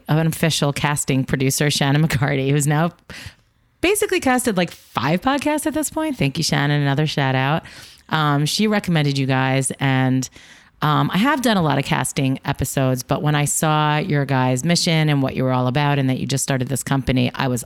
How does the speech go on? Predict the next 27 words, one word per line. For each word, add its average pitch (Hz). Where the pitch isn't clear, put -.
all 135
over 117
it. 120
So -
I'm 170
just 175
gonna 196
start 143
with 139
reading, 139
um, 127
your 143
amazing 151
mission 135
statement 120
from 131
your 123
website, 127
which -
I, 123
that's 131
what -
really 123
captured 127
me 123
right 120
away. 131